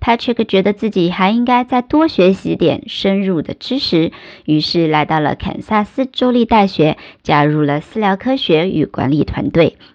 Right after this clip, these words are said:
课题的方向主要是饲料智力的质量，以及其对动物影响的研究。那首先呢，Patrick 就聊到了饲料质力与质力的质量。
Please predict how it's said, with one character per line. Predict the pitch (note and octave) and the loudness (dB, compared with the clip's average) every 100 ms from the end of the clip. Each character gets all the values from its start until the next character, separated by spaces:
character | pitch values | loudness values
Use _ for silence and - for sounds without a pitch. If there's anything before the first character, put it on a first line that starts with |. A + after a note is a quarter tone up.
| _ | _
课 | - F#3 | -4 -4
题 | - | -2
的 | D#3 | -2
方 | D3+ G#3+ A#3+ | 0 0 0
向 | C4 A3 - _ | 0 0 -2 _
主 | - - | -8 -2
要 | A2+ C3 | 0 0
是 | - C#3 B2+ - - _ - | 0 -2 -2 -10 -20 _ -2
饲 | F#3+ | 2
料 | E3+ D3+ | 2 0
智 | - G#3+ | 0 0
力 | D#3+ | 0
的 | - - - | -2 -6 -14
质 | - - | -10 -6
量， | - A3 - - - | 0 0 -2 -10 -8
以 | F3 | -6
及 | D#3 D3+ E3+ | -2 0 0
其 | - E3 D#3 | -4 -4 -2
对 | - G3 F#3 | 0 0 0
动 | C4+ B3+ | -2 -2
物 | G3 - | -2 -4
影 | - C3+ F#3 | -6 -4 -4
响 | G#3+ - - | -2 -4 -4
的 | D2 | -6
研 | G#2 C3+ | -4 -4
究。 | D3+ A3+ B3+ - _ _ | 0 2 2 -4 _ _
那 | E3+ | -2
首 | - - | 0 -2
先 | - B3+ | 0 4
呢， | C#4 D4 D4 | 4 4 0
Patrick | - F3+ - E3 - _ - | -2 -2 -2 -8 -10 _ -6
就 | F3 | 0
聊 | D3 B2 B2+ | 2 2 2
到 | D#3 D3+ | 2 2
了 | D3 C#3+ | 2 0
饲 | D3 - | -4 -4
料 | E3 D3+ | 0 0
质 | - - | -2 -8
力 | D3 F3+ D#3+ - | 0 0 0 0
与 | C#3 D3 | -2 -2
质 | - G2 | -4 -6
力 | - D3+ | -2 -2
的 | A2+ | -2
质 | - C#4 G#3+ | -4 -2 0
量。 | B2+ | 0